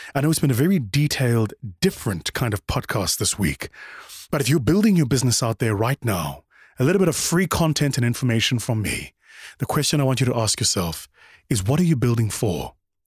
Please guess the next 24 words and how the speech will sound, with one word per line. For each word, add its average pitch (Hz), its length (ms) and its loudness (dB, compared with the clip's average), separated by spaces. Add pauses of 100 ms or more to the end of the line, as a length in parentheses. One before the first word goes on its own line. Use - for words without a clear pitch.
(280)
Are 110 100 0
you 139 100 4
building 156 240 2
for - 140 -6
product? - 500 -6 (560)
Are 120 80 0
you 113 60 0
building 113 260 0
for 101 140 -4
value 113 340 -2
chain? - 380 -4 (540)
Are 117 80 0
you 113 120 2
building 117 280 2
for 107 120 -8
distribution? 107 800 -2 (400)
Or 135 120 -2
are 113 120 -2
you 117 140 2
building 98 480 -2 (200)
for - 120 -8
ecosystem - 720 -2 (440)
or 120 80 0
platform? 85 640 -6